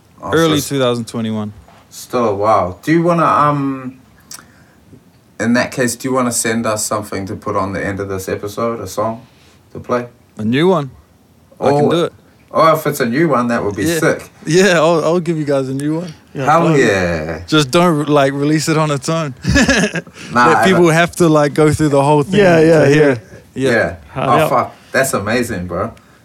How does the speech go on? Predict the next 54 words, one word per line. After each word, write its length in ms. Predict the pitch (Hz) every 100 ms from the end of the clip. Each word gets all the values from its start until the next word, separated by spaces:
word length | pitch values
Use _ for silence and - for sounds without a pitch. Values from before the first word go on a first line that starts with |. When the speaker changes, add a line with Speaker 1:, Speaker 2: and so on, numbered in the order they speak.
| -
Speaker 2:
Yeah, 220 | 143 180
Speaker 1:
So 60 | 151
Speaker 2:
well, 240 | 156 143
'cause 100 | 131
that's 180 | 143 185
sort 140 | 202 180
of 100 | 160
what 100 | 156
I 100 | 151
did 200 | 156 151
with 160 | 151 127
the 80 |
B 180 | 123 160
F 140 | 143 156
M 220 | 165 165
thing, 240 | 147 131
like, 260 | 123 120 123 - - -
'cause, 260 | 143 131
uh, 260 | 127 120 123
Arms 300 | 151 156 143
Down, 440 | 123 147 147 139 127
I 80 | 143
don't 120 | 175
know 80 | 175
if 120 | -
it 100 | 139
is 260 | 160 143 135
anymore, 540 | 135 135 131 127 117
but 280 | 113 139 120 - - - _ _
it's, 280 | - 131 - 139
uh, 160 | 131 127
it's, 220 | 123 -
like, 220 | 127 110
scheduled 460 | - 165 165 151 139
to 80 | 131
be 140 | 139
on 140 | 139 131
the 80 |
album 340 | 127 131 127 123
as 140 | 117
well. 320 | 123 131 147 - - - _
And 180 | - 120
what 120 | 139
I 100 | 135
was 140 | 131 120
doing, 260 | 143 139 127
I 80 |
was 120 | 117 107
like, 160 | 104
"Yep, 200 | 131 143 -
I'm 120 | - 131
gonna 180 | 127 113
perform 460 | 123 - 156 156
it, 120 | 147